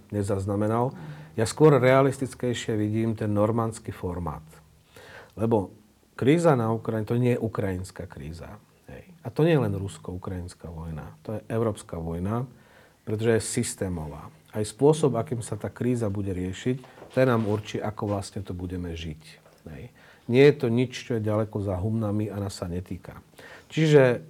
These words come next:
ide o veľa. Tie akcie sú vysoko aj pre ruskú stranu, aj pre európsku stranu. A máme tu normánsky formát. My nepotrebujeme, aby Olega Sevcova, ja neviem, vymieniali za Nord Stream dva alebo niečo iné.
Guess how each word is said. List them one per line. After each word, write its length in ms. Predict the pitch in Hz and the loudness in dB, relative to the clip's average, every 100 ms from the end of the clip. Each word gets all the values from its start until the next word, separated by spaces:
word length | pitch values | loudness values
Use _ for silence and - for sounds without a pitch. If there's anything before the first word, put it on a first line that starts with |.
| - | -2
ide 240 | 135 131 | 2 4
o 160 | 110 113 | 2 0
veľa. 320 | 107 90 107 | 0 -2 -6
Tie 120 | 120 | -4
akcie 360 | 120 127 - 123 | 0 0 0 -4
sú 240 | - 104 | -2 -4
vysoko 560 | 104 - 101 - 98 - | -4 -4 -8 -4 -4 0
aj 180 | 120 139 | 0 2
pre 240 | 135 127 113 | 2 0 2
ruskú 280 | 117 - 107 | -2 -6 -12
stranu, 480 | - 104 98 98 - | -12 -8 -6 -8 -2
aj 160 | 117 113 | -2 0
pre 160 | 98 92 | -2 -4
európsku 400 | 90 87 - 87 | -6 -8 -14 -20
stranu. 440 | - 80 78 - - - - - - | -14 -12 -12 -14 -20 -20 -20 -18 -4
A 80 | 95 | 4
máme 240 | 127 175 | 6 6
tu 100 | 165 | 4
normánsky 600 | 127 120 120 117 113 - | 2 2 2 -2 -4 -10
formát. 500 | - 101 101 95 85 - - | -6 -4 -2 -4 -6 -8 0
My 80 | 131 | 2
nepotrebujeme, 640 | 160 151 139 120 117 110 | 2 2 2 2 0 0
aby 300 | 107 104 107 - - - _ | 0 0 0 -2 -18 -20 _
Olega 240 | 120 120 107 | 2 2 0
Sevcova, 640 | 117 113 - 113 107 104 - | -2 -2 0 0 2 0 -2
ja 160 | 110 | -2
neviem, 300 | 113 110 104 | 0 0 0
vymieniali 520 | 98 135 135 131 117 110 | -2 0 2 2 2 0
za 100 | 110 | 0
Nord 300 | 107 107 107 | 0 -2 -4
Stream 340 | - 101 101 | -12 -8 -6
dva 340 | 95 101 104 101 | -2 -2 0 -2
alebo 220 | 95 98 | -2 -4
niečo 260 | 101 - 98 | -6 -6 -6
iné. 340 | 101 113 120 | -4 -2 -4